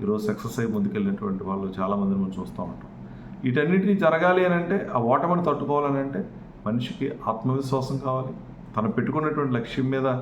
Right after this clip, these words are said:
కమిట్మెంట్ కావాలి, ఎక్కడ కూడా, ఆ, డీవియేషన్ లేకుండా స్టెబిలిటీగా ఎవరైతే నిలబడతారో, స్టేబుల్గా ఎవరైతే ఉంటారో వాళ్ళు ఖచ్చితంగా విజయాన్ని సాధిస్తారు. కాబట్టి హార్డ్ వర్క్ను నమ్ముకోండి.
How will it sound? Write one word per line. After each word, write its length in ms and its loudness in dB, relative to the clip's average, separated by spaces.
కమిట్మెంట్ 600 0
కావాలి, 380 -2
ఎక్కడ 240 0
కూడా, 460 2
ఆ, 320 2
డీవియేషన్ 580 6
లేకుండా 420 0
స్టెబిలిటీగా 1000 0
ఎవరైతే 360 0
నిలబడతారో, 640 -2
స్టేబుల్గా 560 2
ఎవరైతే 360 0
ఉంటారో 480 -4
వాళ్ళు 180 -2
ఖచ్చితంగా 600 -4
విజయాన్ని 340 -2
సాధిస్తారు. 560 -4
కాబట్టి 560 -2
హార్డ్ 260 2
వర్క్ను 260 0
నమ్ముకోండి. 480 0